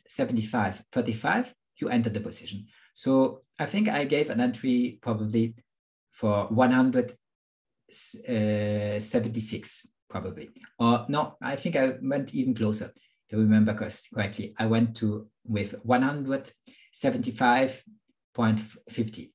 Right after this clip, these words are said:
So I went a bit, a little above, not one dollar above, but, uh, a couple of cents above.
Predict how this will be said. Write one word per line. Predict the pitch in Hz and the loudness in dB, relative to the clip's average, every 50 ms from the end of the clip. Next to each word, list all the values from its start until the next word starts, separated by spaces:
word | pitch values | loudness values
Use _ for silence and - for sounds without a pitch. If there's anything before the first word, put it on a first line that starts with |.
| _ _ - | _ _ -12
So | - - | -8 -6
I | 98 | -4
went | 107 117 110 110 110 139 | 0 0 0 0 0 -2
a | 123 | -2
bit, | 117 - - - | -2 -2 -2 0
a | 135 | 0
little | 139 175 180 165 - | 2 2 2 0 0
above, | - 123 107 95 - - - | 0 0 0 0 0 -2 -2
not | 127 135 135 - - - - - | -2 -2 -2 -4 -8 -16 -8 -2
one | 120 123 123 | 2 2 4
dollar | 120 120 113 117 | 4 4 4 4
above, | 113 107 110 110 110 107 - - | 4 4 2 2 0 0 -2 -6
but, | - 107 - - - _ _ _ _ _ _ _ _ _ _ 107 | -8 -8 -8 -10 -16 _ _ _ _ _ _ _ _ _ _ -4
uh, | 101 101 98 98 95 - | -2 -2 -2 -2 -4 -4
a | 120 113 | -4 -2
couple | 110 135 - 127 | -2 0 0 0
of | 110 110 | -2 -2
cents | - 113 101 101 101 - - - | -2 -2 -2 -2 -4 -6 -12 -12
above. | - 87 - - - - - | -12 -10 -10 -10 -12 -16 -20